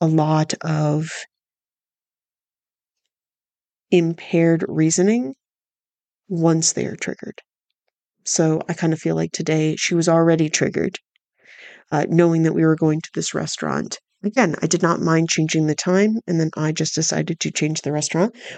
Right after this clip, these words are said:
Why even make that a thing? I also don't wanna cause her any more emotional distress or harm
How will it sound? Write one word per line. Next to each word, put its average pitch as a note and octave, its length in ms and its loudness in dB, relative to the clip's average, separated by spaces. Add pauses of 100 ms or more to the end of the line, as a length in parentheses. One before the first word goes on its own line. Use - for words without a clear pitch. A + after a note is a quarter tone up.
(160)
Why F3 580 2
even F3+ 540 2 (300)
make F3+ 220 0
that F3+ 180 2
a G3 40 -2
thing? G3 300 0
I F#3+ 60 4
also A#3 240 2
don't B3+ 180 0
wanna A#3+ 180 0
cause G#3+ 380 0
her G3 260 0
any G3+ 200 2
more G3 260 2
emotional G3 640 2
distress G3 680 -2
or E3 140 -2
harm G3+ 520 -2